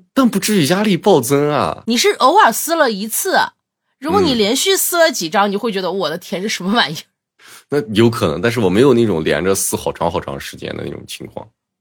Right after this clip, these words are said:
Speaker 1: 换做我，如果是我的地狱啊，哇，那可太惨了。
Speaker 2: 嗯。
Speaker 1: 让你不戴V R眼镜去玩《生化危机》的感觉，跟戴了V R眼镜的效果是一样的。
Speaker 2: 明白了。
Speaker 1: 而且在这个过程中，你是，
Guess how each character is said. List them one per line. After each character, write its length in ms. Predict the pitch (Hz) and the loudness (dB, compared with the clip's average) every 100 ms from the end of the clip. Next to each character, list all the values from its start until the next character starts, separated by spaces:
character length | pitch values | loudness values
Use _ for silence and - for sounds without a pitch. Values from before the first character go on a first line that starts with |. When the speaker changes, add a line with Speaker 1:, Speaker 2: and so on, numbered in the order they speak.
| _ - | _ -12
Speaker 1:
换 220 | 117 202 | 0 2
做 100 | 202 | 4
我， 300 | 175 76 58 | 2 0 -2
如 140 | 90 131 | -2 0
果 100 | 117 | 0
是 140 | 156 | 0
我 180 | 110 62 | -2 -2
的 100 | 82 | -4
地 200 | - 87 | -4 -4
狱 160 | 80 | -2
啊， 160 | 67 - - _ _ | -4 -6 -14 _ _
哇， 120 | 78 | -4
那 100 | 87 | -2
可 120 | 110 | -2
太 180 | 95 - | -4 -6
惨 220 | - - | -6 -6
了。 240 | 50 - - _ _ - | -8 -12 -18 _ _ -16
Speaker 2:
嗯。 540 | 160 160 151 143 160 175 _ _ _ | -12 -10 -10 -12 -14 _ _ _ _
Speaker 1:
让 300 | 117 160 147 | 2 2 4
你 120 | 92 | 0
不 340 | - _ 120 | -4 _ 0
戴 220 | 117 180 | 2 2
V 200 | 127 147 | 4 4
R 200 | 147 107 | 6 4
眼 180 | 117 76 | 2 -2
镜 220 | 76 101 | -4 -4
去 160 | 95 - | -2 2
玩 160 | 82 82 | 2 2
《生 160 | 104 | 0
化 100 | 95 | 0
危 160 | 82 82 | -2 -2
机》 140 | 90 | -4
的 80 | 87 | -6
感 180 | 78 76 | -6 -8
觉， 100 | - - _ _ _ | -14 -20 _ _ _
跟 180 | - 156 | 2 2
戴 180 | 190 160 | 4 4
了 80 | 110 | 4
V 140 | 117 | 4
R 200 | 113 117 | 6 4
眼 260 | 110 73 95 | 2 -2 -2
镜 160 | 117 | -2
的 80 | 98 | 0
效 260 | 87 - 107 | 2 2 2
果 200 | 78 80 | 2 -2
是 160 | 107 | 0
一 140 | 87 82 | 0 0
样 280 | 104 113 87 | 0 0 -2
的。 120 | - _ _ _ | -8 _ _ _
Speaker 2:
明 180 | - 147 | -14 -8
白 160 | 175 165 | -4 -4
了。 240 | 139 139 _ _ _ _ | -6 -14 _ _ _ _
Speaker 1:
而 100 | 143 | 0
且 140 | 147 | 2
在 140 | 120 131 | 2 2
这 100 | 139 | 0
个 80 | 147 | 0
过 180 | 170 | 2
程 160 | 151 131 | 2 2
中， 160 | 139 147 | 0 0
你 80 | |
是， 360 | 127 135 117 - | 0 0 -2 -4